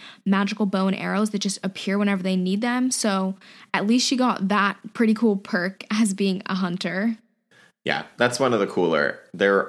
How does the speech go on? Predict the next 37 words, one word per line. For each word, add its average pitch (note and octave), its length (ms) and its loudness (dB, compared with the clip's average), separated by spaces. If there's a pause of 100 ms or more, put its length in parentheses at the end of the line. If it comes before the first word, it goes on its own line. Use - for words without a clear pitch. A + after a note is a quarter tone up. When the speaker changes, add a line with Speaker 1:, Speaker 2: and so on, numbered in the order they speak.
Speaker 2:
also, A#2 260 4
like, F2+ 460 -2
incredibly E2+ 500 0
good F#2 140 2
at - 100 0
archery E2 640 -2
out D#2 220 0
of E2+ 160 -8
nowhere. D#2+ 640 -6 (240)
So D#2+ 400 0 (240)
they've D3+ 120 4
got F#3+ 220 2
some C3 140 -4
cool G#2+ 180 0
perks E2 320 -2
for G2 100 -4
the F2+ 80 0
hunters, F#2 360 -4
but E2+ 120 2
I D#2+ 60 4
agree. C#2+ 460 -2
It C2+ 100 -4
seems F#2 340 -2
like, D#2 380 -2 (540)
yes, F2+ 260 0
I'm E2+ 140 0
tired D#2 300 0
of D2+ 80 -4
being D#2+ 200 0
a D#2 60 -2
babysitter, D2+ 800 -4 (680)
but - 360 0
I'll D#2 180 2
just - 200 -8
choose G#2 280 -2
<laughs> - 40 -12
immortality, G2+ 1000 2